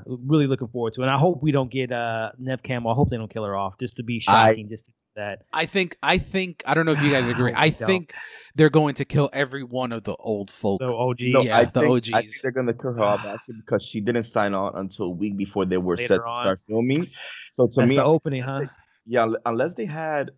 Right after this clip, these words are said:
Speaker 2: like, two scripts, like, one if, if she says yes and one if she says no, I feel they're gonna kill her off real quick 'cause, like, her signing on, like, literally a week before they started, they were about to start filming, like,
Speaker 1: Yeah.
Speaker 2: she can't be that important to the story.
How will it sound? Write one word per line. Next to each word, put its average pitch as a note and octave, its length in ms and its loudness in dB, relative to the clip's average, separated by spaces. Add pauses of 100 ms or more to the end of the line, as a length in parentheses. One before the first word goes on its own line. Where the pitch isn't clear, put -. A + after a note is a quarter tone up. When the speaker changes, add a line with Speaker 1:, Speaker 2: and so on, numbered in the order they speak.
Speaker 2:
like, B2 180 -4
two B2+ 160 -8
scripts, A2+ 400 -2
like, F#2 200 0
one G2 260 -2
if, F#2 100 -2 (200)
if F#2 180 -2
she G2 140 -8
says F#2 300 0
yes G#2 280 2
and G2 100 0
one F#2+ 120 0
if F#2 60 -6
she - 100 -14
says F#2 280 -4
no, A#2+ 360 2 (560)
I G#2 120 2
feel - 140 -8
they're A2 80 -2
gonna G#2 180 -4
kill G#2 220 -2
her G2 100 2
off F2+ 180 -2
real F2+ 180 -6
quick F#2+ 200 -6
'cause, F2 180 -8
like, F2 360 -6
her G#2+ 180 2
signing G#2+ 380 -2
on, G2 340 -4 (200)
like, F2+ 180 -8
literally G2+ 260 0
a F2+ 80 -4
week F#2 200 -6
before G2 240 -4
they F#2 80 -4
started, F#2+ 280 -2
they F#2 120 0
were F#2+ 100 2
about F#2 180 -2
to - 60 -12
start F2+ 220 -4
filming, B2 540 -2 (360)
like, F#2+ 240 0
Speaker 1:
Yeah. A#2 100 -10
Speaker 2:
she G#2+ 140 -6
can't A2 300 0
be G#2 60 0
that F#2+ 180 0
important F2+ 320 -6
to F2+ 40 -12
the D#2+ 80 -14
story. C2 380 -10